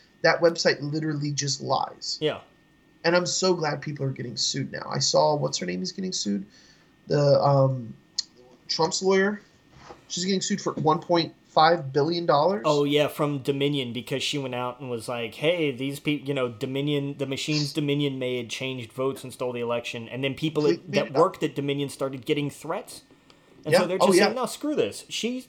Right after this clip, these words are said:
Speaker 2: she is resp-, this, this person is responsible for this crap, and you have to pay for it."
Speaker 1: Yeah, yeah,
Speaker 2: Actions
Speaker 1: yeah.
Speaker 2: have consequences, and it's about
Speaker 1: Actions
Speaker 2: damn
Speaker 1: have
Speaker 2: time that
Speaker 1: consequences.
Speaker 2: starts being a real thing.
Speaker 1: Yes, and so, uh, individuals are suing her and the company. One point three billion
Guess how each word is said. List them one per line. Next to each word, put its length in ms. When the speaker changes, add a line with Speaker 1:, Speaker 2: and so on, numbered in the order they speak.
Speaker 2:
she 280
is 140
resp-, 360
this, 220
this 200
person 300
is 100
responsible 680
for 120
this 160
crap, 340
and 80
you 80
have 160
to 80
pay 200
for 240
it." 40
Speaker 1:
Yeah, 60
yeah, 60
Speaker 2:
Actions 360
Speaker 1:
yeah. 140
Speaker 2:
have 160
consequences, 840
and 60
it's 100
about 240
Speaker 1:
Actions 380
Speaker 2:
damn 20
Speaker 1:
have 100
Speaker 2:
time 140
that 60
Speaker 1:
consequences. 280
Speaker 2:
starts 280
being 220
a 40
real 220
thing. 420
Speaker 1:
Yes, 420
and 160
so, 340
uh, 300
individuals 580
are 60
suing 300
her 100
and 220
the 60
company. 340
One 300
point 340
three 320
billion 760